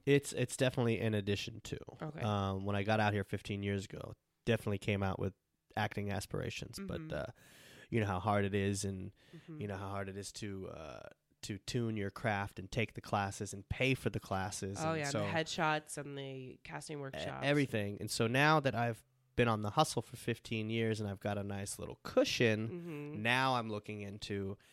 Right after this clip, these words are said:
Speaker 1: taking the right acting classes, working with the right people.
Speaker 2: Yeah, yeah,
Speaker 1: And I
Speaker 2: yeah.
Speaker 1: feel like personally, I have more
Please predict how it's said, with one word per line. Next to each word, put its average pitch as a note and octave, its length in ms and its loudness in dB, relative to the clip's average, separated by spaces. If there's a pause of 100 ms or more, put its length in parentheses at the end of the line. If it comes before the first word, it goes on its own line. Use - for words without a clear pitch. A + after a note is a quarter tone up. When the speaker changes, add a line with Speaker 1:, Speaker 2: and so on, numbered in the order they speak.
(180)
Speaker 1:
taking G#2 400 0
the F#2 60 2
right F#2 220 4
acting F#2+ 300 -6
classes, F#2+ 440 -8
working G#2 480 -2
with G2+ 120 -2
the G2 80 2
right F#2+ 280 2
people. - 460 -4
Speaker 2:
Yeah, D#3 200 2
yeah, C#3+ 140 -4
Speaker 1:
And A#2 100 6
I A2+ 40 6
Speaker 2:
yeah. A2 100 2
Speaker 1:
feel A2+ 160 6
like G2 220 4
personally, A2+ 640 6 (460)
I A#2 80 2
have A#2 240 4
more A2 440 4